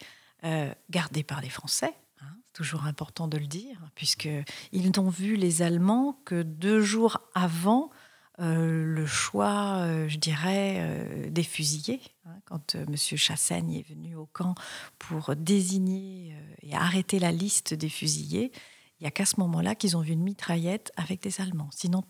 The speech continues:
tout du long, elle n'a vu que des, euh, gendarmes français. Et donc, dans ce camp, elle, ils se sont organisés avec des cours. Voilà. Donc, il y avait, euh,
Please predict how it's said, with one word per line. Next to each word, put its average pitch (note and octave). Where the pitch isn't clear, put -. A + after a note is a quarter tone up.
tout B3+
du G3
long, A3
elle F#3+
n'a E3
vu F#3
que -
des, G3+
euh, F3
gendarmes E3
français. -
Et F3
donc, G3+
dans A3
ce A#3
camp, C4+
elle, F#3
ils G3
se -
sont A#3
organisés G3+
avec F3+
des F3
cours. -
Voilà. C#3
Donc, E3+
il F3
y -
avait, D3
euh, -